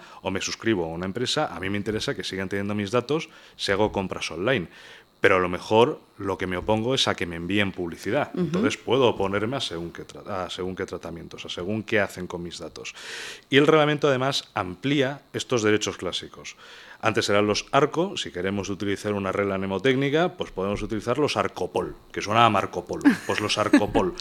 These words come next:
Speaker 2: <laughs>
Speaker 1: porque introduce derechos como son el de portabilidad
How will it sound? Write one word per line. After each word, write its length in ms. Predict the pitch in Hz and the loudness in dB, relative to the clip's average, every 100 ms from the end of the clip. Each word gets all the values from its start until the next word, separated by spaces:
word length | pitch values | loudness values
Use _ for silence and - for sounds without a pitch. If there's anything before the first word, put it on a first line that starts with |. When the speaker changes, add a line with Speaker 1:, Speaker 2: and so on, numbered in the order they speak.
| - | -10
Speaker 2:
<laughs> 220 | - - - | -16 -6 -2
Speaker 1:
porque 200 | 87 95 | 0 0
introduce 580 | 92 117 120 95 82 - - _ | 4 4 4 0 -4 -8 -20 _
derechos 440 | 90 113 117 92 | 2 2 2 -2
como 220 | - 87 90 | -4 -6 -2
son 340 | 127 104 85 - | 0 0 -2 -6
el 140 | 95 | -4
de 80 | 92 | -2
portabilidad 880 | - 98 92 92 95 101 127 196 | 0 0 0 -2 0 2 4 2